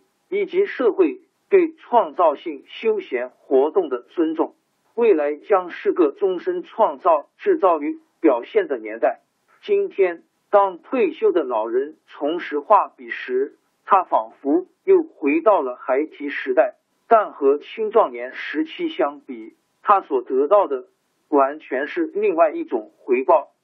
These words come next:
将来不同年龄的人都会发现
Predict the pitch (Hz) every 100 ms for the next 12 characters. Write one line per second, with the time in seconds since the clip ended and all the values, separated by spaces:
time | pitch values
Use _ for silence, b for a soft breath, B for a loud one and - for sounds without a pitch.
0 | _ - 190 160 139 135 131 b 226 214
1 | 156 147 143 135 151 127 131 120 123 139
2 | _ - 208 202 180 135 - 180 175 175
3 | 143